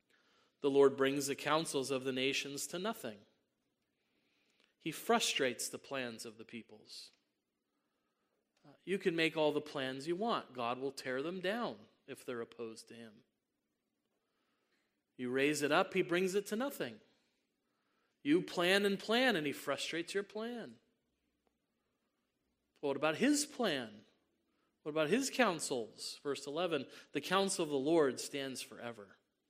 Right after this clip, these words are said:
the plans of his heart to all generations." We've said before, God doesn't have a plan B. God just has the plan.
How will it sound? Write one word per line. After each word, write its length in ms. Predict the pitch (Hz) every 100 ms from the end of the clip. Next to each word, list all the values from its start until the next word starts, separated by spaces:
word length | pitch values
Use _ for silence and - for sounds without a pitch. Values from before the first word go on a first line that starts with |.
| _ _ _ _ _ _ _ _ _ _ _
the 60 | 131
plans 460 | - 151 151 139
of 100 | 131
his 300 | - 185 190
heart 420 | - 139 120 113 - _ _ _ _ _ _
to 80 | -
all 240 | 143 147 131
generations." 920 | 127 120 110 107 - - _ - - _ _ _ _ _ _ _ _ _ _ _ _ _ _ _ _ _ _ _ 143 143
We've 120 | 127
said 160 | 143
before, 300 | 127 120 127
God 240 | 113 151 147
doesn't 220 | 143 131
have 180 | 135 135
a 80 | 120
plan 420 | - 131 123 110
B. 360 | 127 117 110 - _ -
God 160 | 131 127
just 220 | 127 -
has 240 | 120 113
the 120 | 113 117
plan. 420 | - 185 170